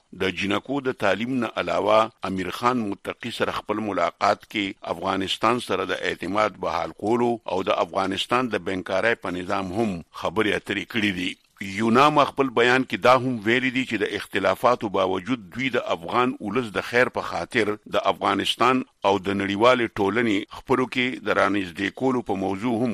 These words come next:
خبرې اترې وکړي. افغانستان د پاره د متحده قومونو دا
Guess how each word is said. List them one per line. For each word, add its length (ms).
خبرې 340
اترې 320
وکړي. 300
افغانستان 760
د 140
پاره 260
د 120
متحده 420
قومونو 460
دا 80